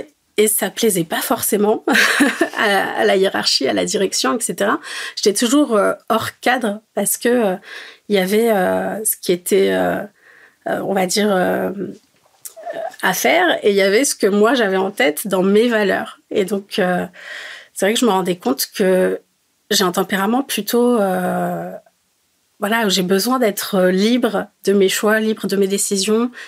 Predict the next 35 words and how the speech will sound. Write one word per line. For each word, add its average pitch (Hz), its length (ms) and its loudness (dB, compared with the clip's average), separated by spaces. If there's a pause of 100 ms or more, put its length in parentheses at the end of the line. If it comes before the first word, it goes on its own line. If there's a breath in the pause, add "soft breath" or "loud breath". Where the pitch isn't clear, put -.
(380 loud breath)
et 196 140 0
que, - 180 -2
euh, 185 480 2
ça 190 200 -2
co-, - 140 -16 (140)
coinçait 269 440 0
toujours, 208 480 0
en 185 100 -4
fait, - 500 -10 (380)
euh, 185 480 -2
dans 185 200 -4
le 190 60 2
monde, 196 220 0
euh, 185 160 2
du 180 160 -6
salariat. 175 460 -4 (240)
Même 185 120 2
si 208 160 -2
pour 208 140 -2
certains, 220 260 0
ça 226 140 -2
se - 60 -6
passe 175 160 -2
très 180 180 -4
bien. 202 180 -2 (260)
<laughs> - 300 0
Et 214 40 0
je 185 120 0
ne 185 60 4
dénigre 180 380 2
pas 214 140 -2
les 220 80 0
salariats, 190 460 -2
mais, 214 320 4
euh, - 60 -2